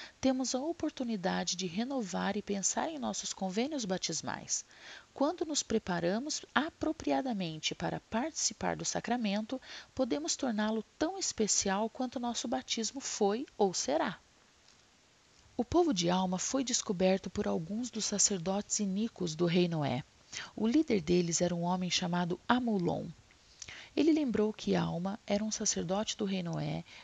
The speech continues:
e estava com raiva por Alma ter partido e pelo seu povo ter escolhido seguir os ensinamentos de Abinadi sobre Jesus. Amulon não gostava das pessoas orando e colocava guardas para matá-las, se elas orassem em voz alta.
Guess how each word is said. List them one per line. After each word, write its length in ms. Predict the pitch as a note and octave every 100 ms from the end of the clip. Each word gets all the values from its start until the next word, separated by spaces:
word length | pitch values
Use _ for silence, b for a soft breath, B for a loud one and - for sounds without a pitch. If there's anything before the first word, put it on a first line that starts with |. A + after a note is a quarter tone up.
| -
e 80 |
estava 400 | A3 - A#3 A#3
com 220 | A#3 D4+ C#4+
raiva 540 | G3+ G3 G#3 F3+ F3+
por 200 | - F#3+
Alma 220 | G3 G3+
ter 160 | - G#3
partido 720 | - F#3+ - - G3+ F#3 F3 B B B
e 80 | A#3
pelo 280 | - C4 B3+
seu 240 | - D4+
povo 480 | - - A3 A3+ G#3
ter 180 | - G#2+
escolhido 500 | F#2+ - G#3 G#3 G3+
seguir 380 | - G#3 G#3 B3
os 100 | A#3
ensinamentos 640 | A3+ - F#3+ F#3 G#3+ A3+
de 100 | -
Abinadi 540 | G3+ F#3+ F3+ F#3 A3+ A3+
sobre 340 | - F3 E3
Jesus. 680 | D#3 D3+ C#3 - - - - B B B
Amulon 500 | - F#3+ F3 E3+ F3+
não 180 | F3+ A3+
gostava 540 | A#3+ A#3 - G#3+ G#3+ F#3+
das 180 | F#3
pessoas 460 | - E3+ - F3 D#3+
orando 420 | E3 E3 F3+ F3+
e 40 | F3+
colocava 540 | F3+ F3+ - F3+ F3+
guardas 760 | D#3+ D#3+ F3+ G3 G#3+ F3 E3+ -
para 260 | F3+ F3+
matá-las, 800 | F3+ F3+ - F3 E3 D#3+ - - B B B
se 200 | - A3
elas 280 | G3+ G3+ F#3+
orassem 560 | G3+ F#3+ A3 A3+ F3+
em 20 | E3+
voz 280 | D3+ E3
alta. 400 | B2 - - -